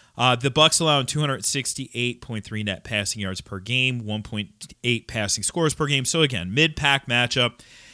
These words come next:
He shouldn't really have a problem here. And it is gonna be interesting talking about the player prop lines 'cause <laughs> he's got some enormous passing yard lines that we'll talk about on the show tomorrow. But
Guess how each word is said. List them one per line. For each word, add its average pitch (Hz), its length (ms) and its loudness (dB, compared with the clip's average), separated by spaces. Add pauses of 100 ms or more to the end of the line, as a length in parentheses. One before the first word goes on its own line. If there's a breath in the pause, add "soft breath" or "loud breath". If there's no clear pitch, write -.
(140)
He 175 140 2
shouldn't 262 420 4
really 185 280 6
have 143 180 8
a 101 80 0
problem 131 680 2
here. 120 480 -2 (480 soft breath)
And 143 160 4
it 147 100 6
is 165 160 6
gonna 165 140 4
be 139 160 4
interesting 131 340 0
talking 120 360 2
about 104 280 -2
the 101 460 0 (320)
player 131 240 2
prop 107 240 -2
lines 98 380 -2
'cause - 260 0
<laughs> - 0 -
he's 123 260 -2
got 127 200 0
some 120 140 0
enormous 104 440 -2
passing 104 360 -4
yard 104 200 -4
lines 113 400 -2 (380 soft breath)
that 107 120 0
we'll 110 80 0
talk 110 300 0
about 95 380 -4
on 98 80 -8
the 101 80 -4
show 104 180 -2
tomorrow. 98 480 -2
But 101 300 -4